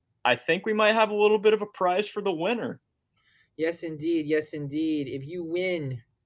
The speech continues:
Speaker 2: our tournament contest, we will be buying you a fifteen dollar gift card to any store of your choice.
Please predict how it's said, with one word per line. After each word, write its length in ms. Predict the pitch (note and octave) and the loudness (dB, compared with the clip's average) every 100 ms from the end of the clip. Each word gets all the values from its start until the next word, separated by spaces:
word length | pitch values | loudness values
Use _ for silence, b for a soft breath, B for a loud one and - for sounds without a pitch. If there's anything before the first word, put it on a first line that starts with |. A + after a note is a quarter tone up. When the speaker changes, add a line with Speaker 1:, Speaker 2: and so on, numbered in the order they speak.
| - | -4
Speaker 2:
our 220 | D3+ D3+ | 2 2
tournament 680 | D3 - F3 F3 E3 D#3+ - - | 0 -6 -8 -4 -4 -6 -10 -12
contest, 840 | - D#3+ D3+ C#3+ A#2 A2 - - _ _ _ _ | -6 -6 -6 -4 -4 -6 -12 -20 _ _ _ _
we 60 | F3 | -4
will 100 | F3 | -4
be 100 | D#3 | -2
buying 320 | D3 C#3+ C#3 | 0 0 0
you 140 | C3+ | -2
a 40 | A2+ | -4
fifteen 600 | - E3 D3+ - D#3 C#3 | -4 -6 -6 -12 -8 -4
dollar 300 | C#3 C3+ B2 | -2 0 -2
gift 260 | A2+ B2+ - | -4 -8 -10
card 440 | A2+ G2 F#2 - | -8 -8 -8 -12
to 140 | - | -14
any 180 | A#2 C#3 | -10 -8
store 320 | C3 - C3 | -8 -4 -2
of 80 | A#2+ | -2
your 120 | A2 | -4
choice. 580 | G#2 - A#2 E2+ - - | -8 -4 -6 -6 -14 -20